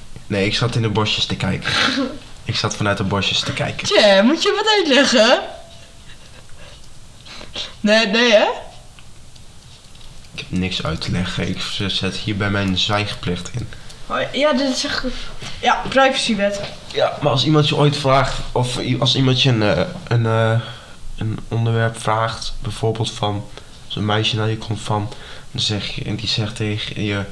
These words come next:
Speaker 1: "Vind je mij leuk?" Dan zou,
Speaker 2: Privacywet.
Speaker 1: dan zou ik eerder zeggen,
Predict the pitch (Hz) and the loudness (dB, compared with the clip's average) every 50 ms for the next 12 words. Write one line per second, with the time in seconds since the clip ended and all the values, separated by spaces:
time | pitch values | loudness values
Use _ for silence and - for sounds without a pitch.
0 | - - - - - - - - - 117 113 113 - 107 107 107 104 101 101 101 | -8 -12 -14 -14 -14 -14 -12 -4 -2 0 0 0 0 0 0 0 0 0 0 2
1 | 104 120 - - - - - - - - - - - - - - 107 - - 208 | 2 0 0 -2 -6 -10 -12 -14 -14 -14 -14 -14 -14 -10 -6 -4 -2 -2 0 2
2 | 202 240 254 240 262 220 214 220 214 214 254 214 185 185 190 208 208 - 110 110 | 4 4 6 6 6 6 4 4 4 2 2 4 4 4 4 2 2 0 0 2
3 | 110 - - 117 98 - 127 127 127 - - - 113 117 110 113 110 - - 117 | 2 0 0 0 2 2 2 2 0 0 -2 0 0 2 2 0 0 0 0 -2
4 | 113 - - 113 101 | -2 0 -2 -2 -2